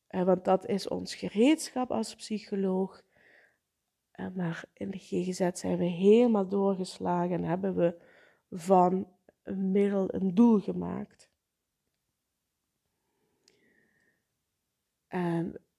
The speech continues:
wij zijn vergeten om wie het eigenlijk gaat. Want om wie gaat het nou eigenlijk in de G G Z?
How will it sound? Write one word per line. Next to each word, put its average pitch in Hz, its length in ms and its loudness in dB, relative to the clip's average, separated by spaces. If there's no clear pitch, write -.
wij 175 220 -6
zijn 196 500 0
vergeten 240 920 -2
om 190 200 -8
wie 214 300 -4
het 196 180 -4
eigenlijk 196 540 -8
gaat. - 540 -10
Want 202 440 -6
om 190 200 -8
wie 208 180 0
gaat 233 300 -2
het 294 140 -6
nou 233 160 -6
eigenlijk 202 480 -6
in 185 140 -8
de 185 100 -6
G 185 300 -6
G 180 100 -10
Z? 175 200 -10